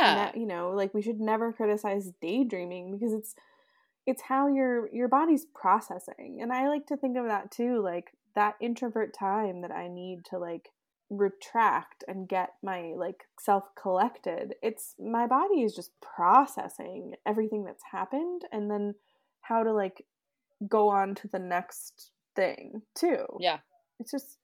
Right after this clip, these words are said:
Speaker 2: our brain is, it's processing.
Speaker 1: Yeah.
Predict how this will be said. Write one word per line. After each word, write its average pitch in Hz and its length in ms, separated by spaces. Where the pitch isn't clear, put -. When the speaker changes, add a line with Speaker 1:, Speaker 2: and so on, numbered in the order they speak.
Speaker 2:
our 240 100
brain 254 420
is, - 300
it's 240 240
processing. - 840
Speaker 1:
Yeah. 233 320